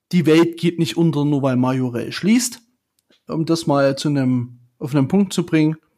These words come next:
Ihr seid gut ausgebildete Mitarbeiter, gut ausgebildete Callcenter-Kräfte und findet mit Sicherheit was. Und ich empfehle euch, das ist jetzt nur eine Empfehlung von mir, weiß nicht, wie Simon das sieht, fangt jetzt an. Nicht erst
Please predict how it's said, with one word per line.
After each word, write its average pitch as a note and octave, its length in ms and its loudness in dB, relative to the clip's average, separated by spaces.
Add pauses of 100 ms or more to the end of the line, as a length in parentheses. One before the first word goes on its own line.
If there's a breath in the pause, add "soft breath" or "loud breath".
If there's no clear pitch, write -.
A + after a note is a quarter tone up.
(800 loud breath)
Ihr D#3 140 2
seid D3 260 2
gut F3+ 180 -2
ausgebildete D3 720 0
Mitarbeiter, C#3+ 720 2
gut - 240 -4
ausgebildete C3+ 680 -4
Callcenter-Kräfte C3 1000 -4 (800)
und C#3+ 680 -2 (680)
findet E3 640 2
mit C#3+ 120 -2
Sicherheit C#3 680 2
was. B2+ 300 0
Und - 180 -2
ich F3 160 -2
empfehle D#3+ 360 0
euch, C#3 280 -4
das B2 140 -10
ist A#2+ 100 -10
jetzt B2 120 -6
nur C#3 80 -2
eine C3 80 -4
Empfehlung B2+ 340 -4
von B2+ 140 -4
mir, E3+ 240 2 (240 loud breath)
weiß C3 160 -6
nicht, C3 80 0
wie B2 80 -2
Simon D3 320 2
das B2+ 160 -4
sieht, C3 260 -2 (580 soft breath)
fangt E3+ 380 0
jetzt E3+ 340 0
an. A#2 280 -6 (100)
Nicht F#3 340 0
erst - 460 -2